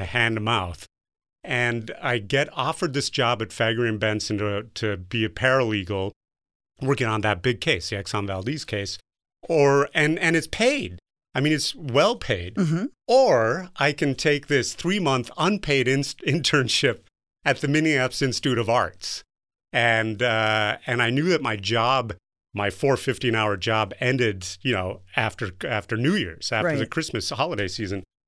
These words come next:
Speaker 1: And, uh, I, I got the job offer fr-, from Fager and Benson and, and Mia.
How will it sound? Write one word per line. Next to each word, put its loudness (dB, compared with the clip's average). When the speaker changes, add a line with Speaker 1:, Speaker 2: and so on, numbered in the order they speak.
Speaker 1:
And, 0
uh, 4
I, -2
I 0
got 2
the 4
job 2
offer 2
fr-, -2
from -6
Fager 2
and -2
Benson -2
and, 0
and -2
Mia. -2